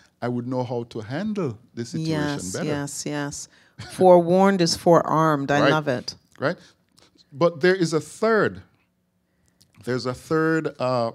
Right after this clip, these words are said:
Speaker 1: approach or way of dealing with conflict
Speaker 2: Yes.
Speaker 1: that Thomas and Kilman presents, and that is the accommodating method.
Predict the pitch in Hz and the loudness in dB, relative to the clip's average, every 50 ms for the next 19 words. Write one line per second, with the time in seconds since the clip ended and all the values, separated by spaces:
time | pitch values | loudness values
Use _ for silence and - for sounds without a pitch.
0 | - 123 120 - - 180 170 120 - - - - - - - - - 113 107 104 | -8 -12 -14 -8 -6 -4 -4 -4 -4 -6 -10 -14 -14 -14 -12 -8 -6 -6 -4 -2
1 | 107 139 156 151 131 - - 131 127 123 120 110 120 123 - - - 151 175 180 | 0 0 0 0 0 -2 -4 -4 -4 -2 -4 -4 -8 -12 -12 -8 -6 -6 -6 -6
2 | 170 - - - - _ _ 180 175 165 156 151 - - - 107 - - - _ | -8 -10 -14 -14 -16 _ _ -4 -4 -4 -4 -6 -6 -6 -6 -6 -6 -8 -12 _
3 | _ - - 123 123 113 107 - 117 107 104 - - 120 107 101 101 101 98 90 | _ -14 -12 -10 -8 -8 -8 -8 -8 -10 -10 -10 -8 -8 -8 -6 -8 -10 -10 -10
4 | 98 92 - _ _ _ _ _ _ _ _ _ _ _ - - 123 101 151 160 | -12 -16 -18 _ _ _ _ _ _ _ _ _ _ _ -8 -6 -4 -2 0 0
5 | 131 101 - - - - - 127 110 104 107 117 113 104 113 110 104 98 - - | 0 -2 -4 -10 -14 -12 -10 -10 -8 -6 -4 -4 -4 -2 -4 -6 -6 -8 -10 -12
6 | - - - - 107 - - - 131 107 107 104 - 131 117 143 175 170 - - | -12 -12 -12 -12 -14 -14 -10 -10 -8 -8 -8 -10 -8 -6 -4 -4 -4 -6 -8 -12
7 | 147 90 - - - - - - - - - - | -12 -12 -14 -14 -16 -16 -18 -16 -18 -20 -20 -20